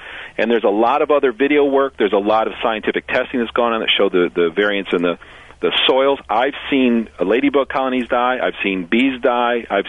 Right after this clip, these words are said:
seen more people died in the first three years they started spraying us in my life than in the rest of my life combined, and doubled. Aneurysms, strokes, heart attacks, and other things. But those were the big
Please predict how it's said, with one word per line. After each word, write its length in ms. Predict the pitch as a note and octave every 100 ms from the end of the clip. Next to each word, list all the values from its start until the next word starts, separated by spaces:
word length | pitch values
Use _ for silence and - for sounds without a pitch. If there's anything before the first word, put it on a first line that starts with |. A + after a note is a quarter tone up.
| -
seen 260 | G2 F#2+ F#2+ - - -
more 260 | G2+ A#2 F3
people 340 | - F#3+ D#3+ C3+
died 480 | B2+ B2 C3 D3
in 120 | G#2+ G2
the 80 | - -
first 260 | C#3 D#3 -
three 200 | C3+ C3+
years 220 | C3 C3
they 120 | A#2+ A2+
started 300 | - B2 A2+
spraying 380 | A#2+ B2 B2 B2+
us 140 | C3 - - - - - -
in 140 | A2
my 120 | A2+
life 240 | A#2 A#2+ B2
than 180 | - G2+
in 120 | F#2 F#2
the 100 | F2+
rest 280 | F#2+ B2+ -
of 60 |
my 100 | C3
life 180 | B2 B2 -
combined, 460 | A2+ A2+ A2+ A2
and 200 | D#2+ F2+ D#2
doubled. 360 | G2+ D2+ C2 -
Aneurysms, 600 | G#2+ C3 C#3+ D3 C3+ C3+ - - - -
strokes, 540 | - B2 C3 C#3 - - - - -
heart 280 | - - C3
attacks, 480 | B2 - D#2+ G#1 - - - - -
and 180 | - A#2
other 180 | B2 F#2+
things. 260 | - F#2 G2
But 140 | -
those 180 | G#2+ A#2+
were 120 | A#2+
the 80 | F#2+
big 280 | F2+ A#2